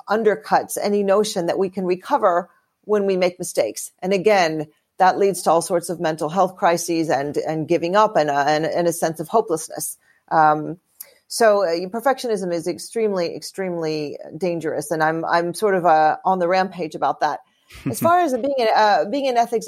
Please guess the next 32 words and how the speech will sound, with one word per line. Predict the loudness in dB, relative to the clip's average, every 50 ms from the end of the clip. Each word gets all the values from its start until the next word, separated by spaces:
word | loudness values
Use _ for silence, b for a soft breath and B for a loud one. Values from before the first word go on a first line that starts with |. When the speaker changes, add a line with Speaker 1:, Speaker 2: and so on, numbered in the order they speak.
| -2 0
Speaker 1:
optimist, | 0 0 0 -2 -8 -8 -6 -6 -6 -8 -10 -16 -20 _ _ _ _ _ _ _ _ _ _ _ _ _ _ _ _ 2
I | 4 4 4
think | 2 0 0 0
we | 0 0 0
have | 0 0 0 2
a | 2
lot | 2 2 2 2 4 4 4 4 2 -2 -8 -18 -18 -14 _ -2
of | -2 -2 -2
space | -4 -10 -6 -2 0 0 0 0 -2 -4 -6 -6
and | -4 -2
a | 0
lot | 2 4 4 4 2
of | 0 -6 -6
power, | 0 2 4 4 4 4 4 2
as | 2 0 -4
the | -8
title | -8 -4 -2 0 0 2 2 0
of | 0 -2
the | -2
book | -2 -2 -2 -2
implies, | -4 -10 -6 -2 0 0 0 0 -2 -6 -8 -8
and | -8 -6 -4 -4
we | -4 -4
have | -4 -4 -8 -8 -8 -12 -20 -14 _ 0
barely | 2 4 4 6 6 4 4 4
begun | 2 0 0 0 0 -2 -2 -6
to | -8 -10
tap | -8 -2 0 0 0 0 -2
into | -6 -6 -6 -4 -4
that | -4 -4 -4 _
power. | -6 -4 -2 -2 -2 -4 -8 -10 -14 _ _ _ _ _ _ _ _ -14
So, | -4 0 4 6 6 6 6 6 6 4 2 0 -2 -8 -12